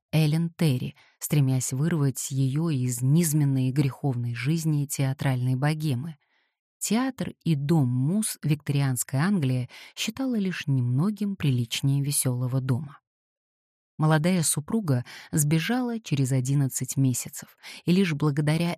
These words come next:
этому сумела стать величайшей исполнительницей героинь шекспировских пьес. Впрочем, и отношения внутри круга Рассетти складывались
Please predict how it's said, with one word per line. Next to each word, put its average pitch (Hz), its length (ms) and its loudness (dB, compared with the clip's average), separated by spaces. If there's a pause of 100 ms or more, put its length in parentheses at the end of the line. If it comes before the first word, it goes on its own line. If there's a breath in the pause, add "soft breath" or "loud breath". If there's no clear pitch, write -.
(140)
этому 131 480 2
сумела 127 500 0
стать - 460 -4 (240 loud breath)
величайшей 156 720 0
исполнительницей 127 1120 -2
героинь 131 680 0
шекспировских - 920 -2
пьес. - 460 -4 (680)
Впрочем, 269 600 0 (400 loud breath)
и 214 80 4
отношения 220 680 0
внутри 185 420 0
круга 135 440 0
Рассетти 139 680 -4
складывались 139 680 -2